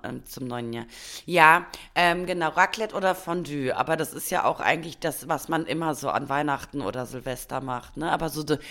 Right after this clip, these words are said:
so einen richtigen Silvesterbrauch hatten wir nicht. Wir hatten nur immer an Neujahr, Neujahrszopf.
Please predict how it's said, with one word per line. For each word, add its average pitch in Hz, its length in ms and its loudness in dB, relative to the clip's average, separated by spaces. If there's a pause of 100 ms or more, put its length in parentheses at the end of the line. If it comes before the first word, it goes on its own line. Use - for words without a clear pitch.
(120)
so - 140 -2
einen 151 80 6
richtigen 170 540 -4
Silvesterbrauch 156 880 0
hatten 147 200 -6
wir 170 80 2
nicht. 151 160 -4
Wir 143 140 2
hatten 156 320 -4
nur 175 220 -4
immer 170 260 0
an 151 160 -2
Neujahr, 170 400 -2 (680)
Neujahrszopf. - 760 0